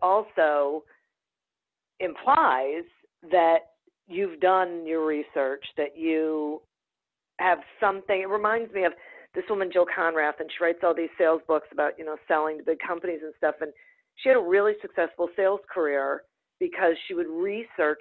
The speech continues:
her prospects before she would call them. And this was, you know, thirty years ago, before the internet. She didn't call a lot of people, but sh-, when she researched them and found the ones that made sense to her, she,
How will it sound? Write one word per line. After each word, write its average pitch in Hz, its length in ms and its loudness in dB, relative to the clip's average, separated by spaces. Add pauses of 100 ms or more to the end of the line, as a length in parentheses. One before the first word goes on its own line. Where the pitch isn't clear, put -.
her 170 60 -4
prospects 143 600 -2
before 151 300 -6
she - 140 -10
would 143 160 -12
call 196 340 2
them. 113 140 -4
And 139 100 -12
this 156 80 -4 (100)
was, 117 100 -10 (160)
you 131 60 -16
know, 120 220 -14
thirty 131 220 -2
years 127 320 -4
ago, 135 200 -4
before 135 520 -6
the 165 80 -2
internet. 196 320 -4 (580)
She 214 80 -4
didn't 269 300 -4
call 254 460 4
a 160 40 4
lot 139 200 4
of 131 140 -8
people, 143 440 -4
but 160 200 0
sh-, - 180 -18
when 180 180 -6 (100)
she 196 80 -10
researched 190 720 -6
them 151 320 -4 (480)
and 175 220 -4
found 233 300 0
the 220 60 0
ones 185 360 -2 (120)
that 160 160 2 (100)
made 147 220 -6 (100)
sense 294 220 -2 (120)
to 185 60 -2
her, 139 400 -2 (640)
she, 196 480 -4